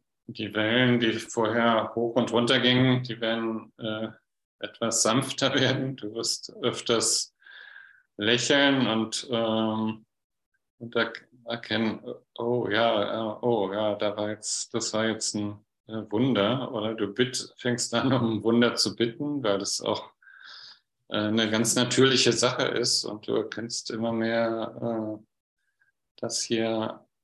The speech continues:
ja alles für dich ist und dass, äh, Gott für dich ist und dass er dich, äh, unterstützt und dass, äh, dass er hier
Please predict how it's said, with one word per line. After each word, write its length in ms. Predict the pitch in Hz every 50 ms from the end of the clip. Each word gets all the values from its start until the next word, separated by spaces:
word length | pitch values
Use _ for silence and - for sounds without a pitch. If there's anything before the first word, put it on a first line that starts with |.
| _ _
ja 300 | - 120 117 113 117 -
alles 520 | - 104 107 113 127 123 123 - - - -
für 420 | - - - - 151 170 220 214
dich 340 | - - 95 92 - - -
ist 500 | 104 104 101 98 - - - - - _ _
und 320 | - - 117 110 107 - 120
dass, 340 | 104 - - - - -
äh, 360 | - - 113 110 110 107 107 104 - _ _ _ - -
Gott 260 | 117 113 117 113 -
für 320 | - - - 131 151 156
dich 340 | - - - - - - -
ist 340 | - - - - - - -
und 200 | - 107 107 -
dass 180 | - - -
er 100 | 110 110
dich, 460 | 107 117 110 - - - - - - _ _ _ _ _ _ _ _ _ _ _ _ _ _ _ -
äh, 560 | - - - 50 50 50 - - - 50 - - - _ _ _ _ _
unterstützt 1000 | - 131 117 117 117 117 107 - - - - 143 170 165 - - - - - -
und 240 | 123 117 107 107 -
dass, 320 | 120 - - - - -
äh, 560 | 151 143 120 113 117 113 110 107 107 107 107 101 101 _ _ _ _ _ _ _ _ _ _ _ _ _ _ _ _ _ _ _ _ -
dass 240 | 131 127 - - -
er 80 | 120 110
hier 720 | 110 - 117 113 113 117 117 117 113 113 110 110 -